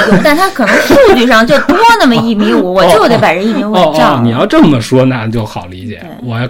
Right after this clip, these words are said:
Speaker 2: 要的就是我这版面数据啊，是吧？
Speaker 1: 所以就是说版面数据还行。
Speaker 2: <laughs> 啊。
Speaker 1: 所以就是说，就是到哪儿其实还都是有他那规矩，你得遵守他那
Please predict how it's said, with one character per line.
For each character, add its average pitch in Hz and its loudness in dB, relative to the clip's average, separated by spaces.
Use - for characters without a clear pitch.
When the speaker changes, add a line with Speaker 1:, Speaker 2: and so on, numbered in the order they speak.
Speaker 2:
要 156 -2
的 123 -4
就 127 -6
是 117 -6
我 101 -10
这 110 -8
版 127 -8
面 113 -6
数 117 -6
据 101 -12
啊， 107 -10
是 - -12
吧？ 226 -8
Speaker 1:
所 262 -8
以 226 -8
就 214 -4
是 - -6
说 - -4
版 277 0
面 247 -2
数 240 -6
据 - -4
还 - -4
行。 - -6
Speaker 2:
<laughs> 120 -18
啊。 123 -6
Speaker 1:
所 294 -8
以 311 -2
就 247 -4
是 214 -4
说， 285 -4
就 247 -8
是 196 -10
到 247 -4
哪 160 -10
儿 - -16
其 240 -10
实 247 -8
还 220 -10
都 311 -8
是 277 -6
有 180 -10
他 233 -12
那 240 -4
规 311 -8
矩， 233 -6
你 175 -10
得 214 -8
遵 247 -8
守 254 -8
他 196 -14
那 202 -12